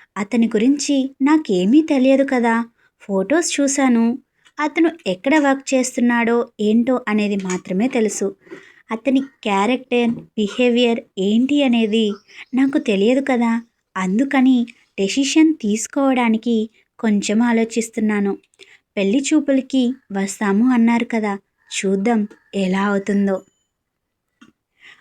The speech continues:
అమ్మ రాధిక, చిన్నప్పటి నుంచి చూస్తున్నాను మురారిని.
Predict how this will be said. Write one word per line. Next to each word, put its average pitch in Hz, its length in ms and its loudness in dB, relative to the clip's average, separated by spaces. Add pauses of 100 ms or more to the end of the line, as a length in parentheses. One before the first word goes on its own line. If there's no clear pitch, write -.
(200)
అమ్మ 196 220 2
రాధిక, 196 720 0
చిన్నప్పటి 233 920 -2
నుంచి 196 300 -2 (120)
చూస్తున్నాను 220 560 0 (160)
మురారిని. 196 600 -2